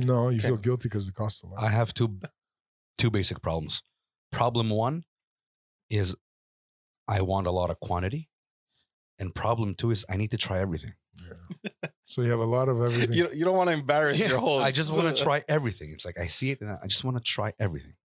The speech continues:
Speaker 3: And then I just have to make sure I, there's enough space physically.
Speaker 2: I'm, I'm not so sure that it's the food that looks good and it, you know, it looks tasty, 'cause I'm sure it is, but it's also the idea that it's Christmas, so we have to eat. I think we've been raised that way to,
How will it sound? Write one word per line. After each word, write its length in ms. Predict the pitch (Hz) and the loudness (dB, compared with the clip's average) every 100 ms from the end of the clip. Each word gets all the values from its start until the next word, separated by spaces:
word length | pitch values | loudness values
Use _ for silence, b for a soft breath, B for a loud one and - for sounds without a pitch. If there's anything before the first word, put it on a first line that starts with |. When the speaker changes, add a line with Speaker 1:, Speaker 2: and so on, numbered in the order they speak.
| _ _ _ - | _ _ _ -12
Speaker 3:
And 100 | 92 | -4
then 120 | 107 | -2
I 60 | 98 | 0
just 120 | 127 | -2
have 100 | 113 | -2
to 60 | 113 | -2
make 120 | 110 | 0
sure 160 | - 104 | 0 0
I, 100 | 101 | 0
there's 200 | 98 101 | -2 -2
enough 180 | 101 | -2
space 300 | - - 92 | -4 -4 -4
physically. 400 | - 95 87 B B B B | -4 -8 -12 B B B B
Speaker 2:
I'm, 140 | 120 151 | -6 -2
I'm 120 | 151 | 0
not 100 | 196 | 0
so 140 | - 247 | 0 0
sure 260 | - 175 175 | 0 0 2
that 120 | 135 | 0
it's 200 | 117 - | 0 0
the 80 | 113 | 0
food 440 | - - 139 110 107 | -2 0 0 0 0
that 160 | 110 104 | 0 0
looks 260 | 110 - | -2 -2
good 300 | - 113 110 | 0 0 2
and 320 | 107 101 98 - | 0 -2 -2 -6
it, 140 | 101 _ _ | -10 _ _
you 140 | - 117 | -4 -2
know, 120 | 101 | -2
it 180 | 98 101 | -2 -2
looks 240 | 107 - | 0 0
tasty, 280 | - 107 - | 0 0 0
'cause 140 | 113 | 0
I'm 100 | 110 104 | 0 2
sure 180 | 139 | 2
it 80 | 120 | 2
is, 120 | 123 | 0
but 200 | 107 123 | 2 0
it's 180 | 120 117 | 2 -2
also 340 | - 151 165 175 | 2 2 2 0
the 180 | 131 123 | 2 2
idea 320 | 107 127 151 | 2 0 2
that 180 | 123 120 | 2 2
it's 120 | - | -2
Christmas, 500 | - - 156 - 160 | 0 2 2 2 2
so 100 | - | 2
we 140 | 123 117 | 2 2
have 260 | 123 123 | 0 -2
to 100 | - - | -4 -4
eat. 360 | 123 107 - - B B B B | -4 -2 -6 -10 B B B B
I 60 | 110 | -2
think 200 | 160 165 | 0 0
we've 220 | 131 110 | -2 0
been 180 | 127 120 | 0 2
raised 360 | 123 143 117 | 2 2 2
that 180 | 110 104 | 0 2
way 180 | 113 120 | 0 0
to, 360 | - 117 107 | 2 2 2